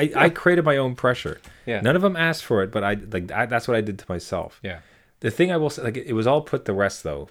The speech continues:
Speaker 1: because, uh, some of the boys showed up, and like magnets, it's just like, they formed together as a posse, and they took off like a rocket. I hardly saw them the whole time.
Speaker 2: Nice.
Speaker 1: I,
Speaker 2: Okay.
Speaker 1: I had to do nothing. Nothing, I told. Like, it's just like,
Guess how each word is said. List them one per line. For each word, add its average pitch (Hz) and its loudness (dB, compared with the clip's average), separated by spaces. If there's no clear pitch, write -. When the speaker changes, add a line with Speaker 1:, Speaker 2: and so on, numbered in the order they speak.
Speaker 1:
because, 98 -2
uh, 98 -8
some 131 0
of 147 0
the 139 0
boys 123 2
showed 101 0
up, 139 -4
and 101 -2
like 92 -2
magnets, 101 0
it's 85 -8
just 95 -10
like, 80 -10
they 85 -4
formed 135 -2
together 139 2
as 104 -6
a 113 0
posse, 151 -2
and 87 -6
they 92 -6
took - -6
off 127 -2
like 127 -2
a 131 -2
rocket. 98 -2
I 82 0
hardly 113 2
saw 104 0
them 95 0
the 90 -4
whole 87 -4
time. 71 -14
Speaker 2:
Nice. 180 -8
Speaker 1:
I, 123 -8
Speaker 2:
Okay. 123 -6
Speaker 1:
I 135 4
had 147 0
to 131 2
do 117 0
nothing. 107 -4
Nothing, 147 -2
I 85 -4
told. 95 -4
Like, 113 -2
it's 123 -8
just - -2
like, 117 -4